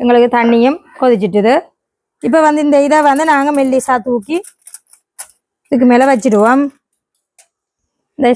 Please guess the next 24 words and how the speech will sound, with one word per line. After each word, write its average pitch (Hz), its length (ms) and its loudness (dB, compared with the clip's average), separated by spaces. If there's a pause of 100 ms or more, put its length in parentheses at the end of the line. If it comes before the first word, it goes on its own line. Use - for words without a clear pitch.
ஸ்டாண்ட்ல 254 440 2 (220)
வச்சுக்கொள்வோம். 196 640 -2
பாருங்கோ. 208 440 0 (2250)
ஓகே, - 240 -2 (580)
இப்ப 285 120 0 (100)
வந்து 285 160 2
நாங்க 269 240 0
இதை 311 80 0 (100)
மூடி 320 200 0 (100)
போட்டு 233 260 0 (240)
சரியா 302 340 0 (140)
முப்பது 330 420 -4 (120)
நிமிஷமா 269 440 0 (640)
இது 294 180 0
எங்களுக்கு 285 280 0 (100)
வேக 233 300 0
வேணும். 160 240 -8 (340)
மெல்லிய 349 460 2 (100)
சூட்டுல 294 320 0 (100)
வச்சு 339 240 -2
நீங்கள் 311 300 0 (560)
இதை 294 160 0
வேக 294 160 2 (100)
பண்ணுங்க. 240 300 -2